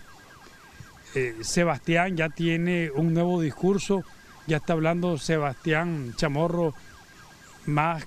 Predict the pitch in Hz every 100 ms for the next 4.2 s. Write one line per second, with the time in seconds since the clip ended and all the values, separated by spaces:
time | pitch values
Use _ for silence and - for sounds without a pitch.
0 | - - 175 147 - 139 170 190 - 127
1 | 175 165 156 170 156 170 165 120 - -
2 | - - 175 170 220 214 - - - -
3 | - - - - 165 175 165 139 147 196
4 | 208 190